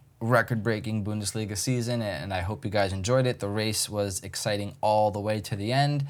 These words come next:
and there's still some action in Europa League and Champions League to look out for. I hope next season is just as exciting. So after this episode, I, I imagine I'll take a break for a little bit, probably until August,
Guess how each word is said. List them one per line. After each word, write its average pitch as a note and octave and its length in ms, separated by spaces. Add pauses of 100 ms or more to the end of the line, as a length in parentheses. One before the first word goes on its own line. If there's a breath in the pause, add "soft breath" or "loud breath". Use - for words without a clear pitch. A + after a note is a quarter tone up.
(380 loud breath)
and G#2 240
there's G2 200
still A#2+ 260
some G#2+ 360
action G#2+ 380
in G#2 140
Europa G#2+ 380
League A2 200
and G2+ 120
Champions G#2 420
League G#2 240 (300 soft breath)
to - 200
look A2 280
out E2+ 180
for. E2 220
I D#2+ 40
hope G#2 220
next G#2+ 240
season G2+ 320
is F2+ 200 (100)
just G2 320
as F#2+ 200
exciting. D#3 540 (480 loud breath)
So E3+ 320
after C#3 240
this C#3 160
episode, C3 540
I, A#2+ 60
I - 20
imagine A#2 320
I'll G#2+ 80
take G#2+ 200
a G#2 40
break B2+ 260
for - 120
a - 20
little B2 180
bit, A#2+ 140
probably A2 260
until G2+ 320
August, C#3+ 560